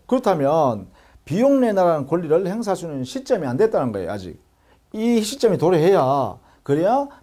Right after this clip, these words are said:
비용 내놓으세요라고 할 수 있는 변제기가 도래한다는 거예요. 따라서 회복자가 등기 말소를 청구하는 것만 가지고는,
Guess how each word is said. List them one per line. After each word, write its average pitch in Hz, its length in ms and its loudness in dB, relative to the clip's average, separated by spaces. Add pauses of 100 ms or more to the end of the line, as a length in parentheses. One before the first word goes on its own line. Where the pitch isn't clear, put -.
비용 226 300 0
내놓으세요라고 170 680 0
할 131 80 0
수 135 100 -8
있는 233 260 -6 (260)
변제기가 196 680 2
도래한다는 123 440 -2
거예요. 85 180 -10 (1000)
따라서 151 680 2 (680)
회복자가 160 760 2 (320)
등기 226 340 0
말소를 202 640 2
청구하는 180 560 -2
것만 156 420 -4
가지고는, 131 800 -4